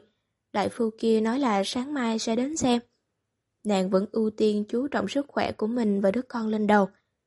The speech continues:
Nghe nói đã tìm được đại phu tốt, Lý Sở yên tâm, chỉ là nhìn cô vợ như hoa như ngọc trước mắt.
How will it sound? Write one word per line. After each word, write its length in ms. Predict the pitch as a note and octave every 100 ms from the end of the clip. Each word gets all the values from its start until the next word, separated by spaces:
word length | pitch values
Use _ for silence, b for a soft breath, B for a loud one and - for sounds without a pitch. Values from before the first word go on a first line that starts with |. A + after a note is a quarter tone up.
| _ _ _ _
Nghe 140 | G#3+
nói 280 | G3+ G#3 A#3
đã 100 | C#4
tìm 220 | B3+ G#3+
được 160 | F#3+ F3+
đại 180 | F#3 F#3
phu 260 | - A3+
tốt, 300 | A3 B3+ D#4+ F4 _ _ _ _ -
Lý 140 | B3+ D4
Sở 180 | A#3
yên 280 | G3 B3+ A#3
tâm, 220 | A3+ A#3+ A#3+ _ _ _ _ _
chỉ 160 | A3
là 440 | A3 A#3+ G#3 F#3 G3+ - _ -
nhìn 220 | G#3 F#3
cô 160 | G3+ A3
vợ 220 | G#3 F#3
như 200 | G3 A3
hoa 320 | G#3+ A3+ A3
như 180 | G#3+ A3
ngọc 300 | G#3 F3+ -
trước 240 | C#4+ D4
mắt. 200 | D4+ D#4